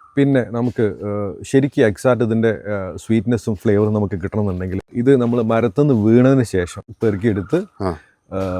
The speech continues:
Speaker 1: ഒരു രണ്ട് ദിവസം വെച്ച് കഴിഞ്ഞാലാണ് ശരിക്കും റൈപ്പായി വരിക.
Speaker 2: ആഹാ.
Speaker 1: അപ്പൊ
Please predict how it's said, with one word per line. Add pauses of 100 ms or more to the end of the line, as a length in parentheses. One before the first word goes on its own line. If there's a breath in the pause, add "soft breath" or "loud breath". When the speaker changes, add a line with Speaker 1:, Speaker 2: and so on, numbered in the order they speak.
(200)
Speaker 1:
ഒരു
രണ്ട്
ദിവസം
വെച്ച്
കഴിഞ്ഞാലാണ്
ശരിക്കും
റൈപ്പായി
വരിക. (160)
Speaker 2:
ആഹാ.
Speaker 1:
അപ്പൊ